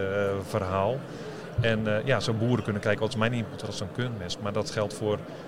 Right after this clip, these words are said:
eh, bakkerijen of voor, eh, patatfabrieken, zeg maar. Eh, geldt het ook, wat kunnen zij in die keten voor hun doen? Nou, dat is met de boeren samenwerken, maar ook met een partij als ons, waar veel C O twee nu nog vrijkomt, om daarmee samen te werken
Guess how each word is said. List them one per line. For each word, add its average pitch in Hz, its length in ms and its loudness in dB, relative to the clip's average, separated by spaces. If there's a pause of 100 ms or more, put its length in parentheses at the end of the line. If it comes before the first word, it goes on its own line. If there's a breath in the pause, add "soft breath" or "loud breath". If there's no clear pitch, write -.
(160)
eh, 110 100 2 (400)
bakkerijen 110 800 6
of 107 160 0 (100)
voor, 104 300 2 (140)
eh, 104 60 0 (300)
patatfabrieken, 110 720 2
zeg 107 200 6
maar. 104 240 2 (440 loud breath)
Eh, 120 160 0 (140)
geldt 135 200 0
het 120 100 0
ook, 135 240 6
wat - 140 2
kunnen 127 240 0
zij 113 180 4
in 117 120 0
die 113 80 2
keten 113 340 0
voor 123 280 0 (140)
hun 107 200 0
doen? 110 260 2 (580 loud breath)
Nou, 113 120 2
dat 101 80 2
is - 60 -4
met 110 100 2
de 104 60 -2
boeren 110 300 0
samenwerken, 110 720 0
maar 131 100 0
ook 120 120 2
met 117 100 0
een 107 60 0
partij 107 300 2
als 107 100 2
ons, 113 280 4
waar 104 180 0
veel 117 200 0 (100)
C - 100 0
O 104 80 0
twee 104 260 2 (200)
nu 139 140 4
nog 135 220 2
vrijkomt, 120 560 -4
om 127 60 -6
daarmee 127 240 2
samen 127 340 2
te 101 100 -4
werken 95 340 0